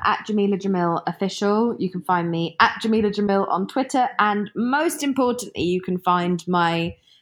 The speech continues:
and most importantly, you can find my I Weigh movement at I underscore Weigh, which is just a museum of love where I guarantee that whether you contribute or not, and I hope you do,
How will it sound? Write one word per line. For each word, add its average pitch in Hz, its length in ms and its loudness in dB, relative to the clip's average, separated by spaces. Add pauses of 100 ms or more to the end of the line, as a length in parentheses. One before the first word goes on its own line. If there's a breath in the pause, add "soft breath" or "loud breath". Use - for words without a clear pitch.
(140 soft breath)
and 214 120 4
most 285 280 0
importantly, 220 440 -4
you 180 80 -2
can 185 120 -8
find 180 360 -4
my - 220 -8
I 185 140 -2
Weigh 180 200 -2
movement 165 520 -4 (120)
at - 360 0 (300)
I 233 500 2
underscore 208 560 0
Weigh, 156 540 0
which 160 240 -4
is 165 120 -6
just 160 400 -2
a 151 60 -4
museum 180 520 0
of 240 120 -2
love 180 340 0 (360 loud breath)
where 165 160 0
I 165 80 0
guarantee 196 640 0
that 175 120 -2
whether 202 200 0
you 226 160 0
contribute 208 440 -2
or - 80 -4
not, 175 200 0
and 180 80 -4
I 175 40 -4
hope - 320 -6
you 190 80 -12
do, 151 380 -2